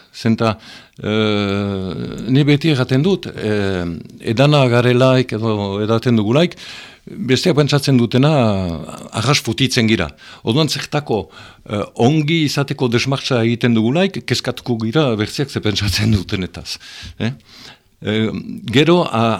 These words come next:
aspalditik, eh, em, alkohola, mm, a-, alkohola giroan dena eta hola, eh, hobedu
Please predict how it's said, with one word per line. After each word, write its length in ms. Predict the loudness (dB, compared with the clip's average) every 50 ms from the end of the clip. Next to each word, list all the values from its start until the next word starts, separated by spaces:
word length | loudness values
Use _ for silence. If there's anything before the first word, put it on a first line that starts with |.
| -2
aspalditik, 720 | -4 -2 0 0 2 2 2 0 -2 -2 -4 -4 -6 -6 -6
eh, 840 | -6 -4 -4 -4 -4 -4 -4 -4 -4 -4 -4 -6 -6 -6 -8 -10 -12 _ _ _ _ _ _ _ _ _ _ _ _ -14 -12 -8 -6
em, 500 | -4 -2 0 0 0 0 -2 -2 -4 -6 -6
alkohola, 760 | -6 -8 -8 -6 -4 -2 0 0 0 0 0 0 -2 -2 -2 -4
mm, 540 | -4 -4 -4 -4 -6 -6 -8 -8 -10 -14 -16 -16 -16 -18 -18 -18 -18 -18
a-, 260 | -14 -12 -12 -12 -10 -8 -8 -8
alkohola 320 | -8 -8 -6 -4 -4 -2
giroan 600 | -2 0 2 4 4 4 4 4 4 2 0 2
dena 260 | 2 2 4 4 2 2
eta 120 | 2 0
hola, 200 | 2 2 2 0 0 -4 -14 -18 -18 -20 -20 -20 -20 -10
eh, 340 | -6 -4 -2 0 0 -2 -2 -4
hobedu 760 | -2 -2 0 2 4 4 6 6 6 4 4 2 2 0